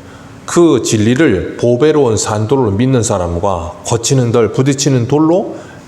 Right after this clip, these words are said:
생각하는 사람들이에요. 그래서 부딪히는 돌, 거치는, 걸려 넘어지게 하는 돌로 생각하는 사람들은 그 말씀을 뭐예요?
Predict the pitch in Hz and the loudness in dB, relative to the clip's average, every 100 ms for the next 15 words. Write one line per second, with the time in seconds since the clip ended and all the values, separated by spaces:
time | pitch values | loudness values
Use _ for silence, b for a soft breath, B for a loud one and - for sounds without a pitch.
0 | B - - B B - - - - - | B -20 -20 B B -20 -20 -16 -8 -2
1 | 180 165 143 123 110 113 95 87 82 82 | 0 0 0 -2 0 -2 -4 -4 -6 -6
2 | 82 82 139 123 127 - B B - - | -6 -2 0 0 -2 -4 B B -12 -2
3 | 139 165 - 143 127 139 117 127 - 151 | 0 0 0 0 2 2 2 -2 0 0
4 | 135 107 131 131 135 127 127 127 127 120 | 0 -2 0 2 2 2 0 -2 0 0
5 | 110 107 110 110 127 127 - 113 104 107 | -2 -2 0 0 -2 -2 -2 -4 -2 -2
6 | 101 101 - 110 87 - 117 87 82 110 | -2 -4 -2 -2 -2 -2 -2 0 0 0
7 | 180 - | -2 -4